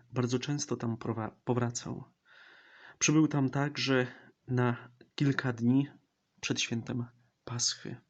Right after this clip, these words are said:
tuż przed swoją męką, śmiercią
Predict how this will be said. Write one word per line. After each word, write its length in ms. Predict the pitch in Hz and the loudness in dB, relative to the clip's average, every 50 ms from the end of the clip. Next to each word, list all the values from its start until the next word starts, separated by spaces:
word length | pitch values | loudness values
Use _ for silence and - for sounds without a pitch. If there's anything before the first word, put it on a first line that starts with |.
| _ _ _ _ _ _ _ _ | _ _ _ _ _ _ _ _
tuż 180 | - 123 - - | -6 -6 -4 -2
przed 220 | - 113 - - | -4 -4 -2 -4
swoją 340 | - - 120 117 113 113 117 - _ _ _ _ _ _ _ _ 117 | -4 -2 -2 -2 -2 -2 -6 -12 _ _ _ _ _ _ _ _ 0
męką, 540 | 113 117 120 123 127 123 - - 120 117 | 2 4 4 2 2 -2 -2 -2 -2 -2
śmiercią 640 | 120 - - 120 120 123 127 120 - - 120 120 | -2 -2 -2 0 0 0 -2 -4 -6 -6 -6 -6